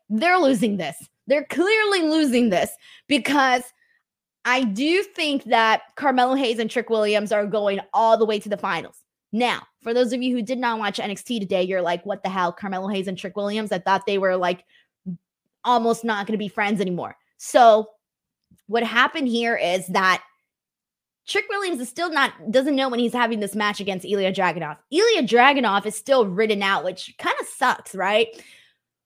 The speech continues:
Well, Trick Williams was convinced by Carmelo Hayes to team up together and enter into the Dusty Rhodes Tag Team Classic. So the reason that Carmelo Hayes wants to do this is he's like, "Oh,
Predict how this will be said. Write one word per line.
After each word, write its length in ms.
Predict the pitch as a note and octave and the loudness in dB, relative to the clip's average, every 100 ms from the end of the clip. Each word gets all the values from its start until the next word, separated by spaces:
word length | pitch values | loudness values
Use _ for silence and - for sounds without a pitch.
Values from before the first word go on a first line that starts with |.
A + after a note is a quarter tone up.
| _ _ _ _ | _ _ _ _
Well, 520 | E4+ A4+ F#3+ A3+ C#4+ _ _ _ _ _ _ _ _ _ | 0 2 2 0 -4 _ _ _ _ _ _ _ _ _
Trick 380 | - A4+ C5 D4+ | -6 -2 -2 -4
Williams 600 | E4+ G4 C#4 G#3+ A3 A#3 | -4 -4 -4 -4 -6 -4
was 240 | C4+ - - | -4 -4 -6
convinced 720 | D#4 C#4+ A3+ D4+ F#4 - - | -2 0 0 -2 -6 -8 -6
by 120 | F#4 | -6
Carmelo 480 | - E4 B3 A3 G3 | -4 -2 0 0 -2
Hayes 420 | G3+ F3 F#3+ - _ _ - | -2 -4 -4 -10 _ _ -10
to 320 | - D4 C#4 | -2 -2 -2
team 340 | C#4 - F#4 | -6 -4 -2
up 220 | D#4+ D#4+ - | -2 -4 -4
together 640 | A#3 G#3 F#3 F#3+ F#3+ D4+ - _ _ | -2 0 0 0 -2 -4 -10 _ _
and 500 | C4 C4 B3+ B3+ B3+ B3 - | -2 0 0 0 -2 -2 -4
enter 400 | D#4+ D#4+ F4 D#4 | -4 -4 -4 -4
into 300 | C#4 C4 C4 | -4 -4 -4
the 80 | |
Dusty 400 | A#3 - A3 B3 | 0 0 0 -4
Rhodes 440 | G#3+ G#3 G3+ F#3+ F#3+ | 0 2 4 2 -4
Tag 320 | A3+ F#3 F#3+ | -2 0 0
Team 200 | - G3 | -4 -6
Classic. 560 | G#3 C#3+ D3 - - _ _ _ | -4 -6 -6 -10 -20 _ _ _
So 280 | - D#4 | 0 2
the 140 | C4 A#3+ | 2 0
reason 420 | D#4+ G4 F#4 G4 | -2 -2 -4 -4
that 140 | E4 D4+ | -6 -2
Carmelo 380 | D4+ C4+ B3 | 0 2 2
Hayes 300 | A3+ A#3+ A3+ | 0 -2 -4
wants 360 | G#3+ A#3 A#3 A#3+ | -2 -2 -2 -4
to 100 | C4+ | -6
do 180 | G3+ G#3 | -6 -4
this 260 | F#3 F#3 G#3+ | -2 -2 -2
is 120 | G3+ | -4
he's 180 | G#3+ G#3 | -6 0
like, 280 | G3 G#3 - | 0 0 -4
"Oh, 400 | E4 D#4+ D#4+ B3+ | -2 4 4 4